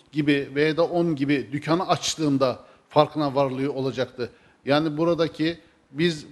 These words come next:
bu Park Mavera bir sitesine, e, güvenliğimizi ödüyoruz, temizlik parası ödüyoruz.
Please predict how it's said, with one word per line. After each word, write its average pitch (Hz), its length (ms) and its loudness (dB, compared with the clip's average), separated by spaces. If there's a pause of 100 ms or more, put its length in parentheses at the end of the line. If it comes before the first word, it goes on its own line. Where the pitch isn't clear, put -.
bu 160 160 0
Park 160 280 0
Mavera 156 460 0
bir 160 280 -2
sitesine, 151 680 -2 (420)
e, 143 200 2 (640)
güvenliğimizi 160 960 2 (500)
ödüyoruz, 156 600 2 (420)
temizlik 151 460 2
parası 156 380 0
ödüyoruz. 147 580 -2